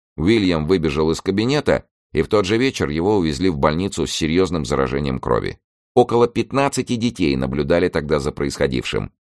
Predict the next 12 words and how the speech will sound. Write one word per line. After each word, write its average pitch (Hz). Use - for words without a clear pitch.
и -
ни 120
один 90
даже 82
пальцем 69
не 62
пошевелил, 65
чтобы 69
помочь 80
Уильяму. 50
Более 110
того, 52